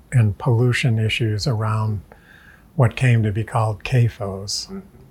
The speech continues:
Speaker 1: So they saw, you know, this as an opportunity to get some support for those folks to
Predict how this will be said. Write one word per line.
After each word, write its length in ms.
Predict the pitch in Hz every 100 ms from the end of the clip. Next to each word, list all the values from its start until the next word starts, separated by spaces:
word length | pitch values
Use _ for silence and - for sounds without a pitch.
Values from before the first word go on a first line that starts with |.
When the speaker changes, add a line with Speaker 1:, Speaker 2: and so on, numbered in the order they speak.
| _ _ _ _ _ _
Speaker 1:
So 500 | - - 139 120 113
they 380 | 107 123 135 135
saw, 880 | 127 139 127 120 117 113 113 120 - - _ _ -
you 140 | 131
know, 180 | 120 113
this 360 | 101 123 117 -
as 280 | - 120 117
an 100 | 110
opportunity 920 | 104 - - 147 139 123 104 101 95 - - _ _ _ _ _ _ - _ -
to 360 | - 110 104 -
get 180 | 139 123
some 420 | - 135 113 104
support 560 | - 120 - 131 117 -
for 160 | 135
those 320 | 110 113 107
folks 560 | - 127 110 101 - -
to 240 | - 123